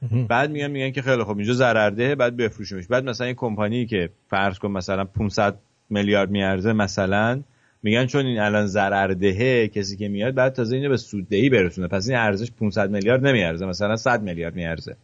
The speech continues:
Speaker 1: اها.
Speaker 2: بعد صد میلیارد هم که پنجاه میلیارد بدهکاری داره، خب پنجاه میلیارد.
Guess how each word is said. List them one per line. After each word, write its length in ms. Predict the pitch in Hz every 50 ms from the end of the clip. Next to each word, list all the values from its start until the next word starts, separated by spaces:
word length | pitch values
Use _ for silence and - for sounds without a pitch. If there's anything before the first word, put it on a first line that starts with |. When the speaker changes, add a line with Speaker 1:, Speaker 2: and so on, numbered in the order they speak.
| _ _ -
Speaker 1:
اها. 220 | - 117 120 104 - - _ _ _
Speaker 2:
بعد 180 | 113 113 131 131
صد 320 | - 151 131 123 113 120
میلیارد 300 | 117 113 117 120 131 139
هم 120 | 147 143
که 60 | 143 139
پنجاه 380 | 135 120 110 107 104 127 139
میلیارد 260 | 139 131 139 147 139
بدهکاری 480 | 135 123 107 107 98 95 - 101 110 131
داره، 180 | 170 180 175 151
خب 100 | 147 120
پنجاه 380 | 117 104 95 92 87 92 87
میلیارد. 360 | 78 78 76 76 76 76 -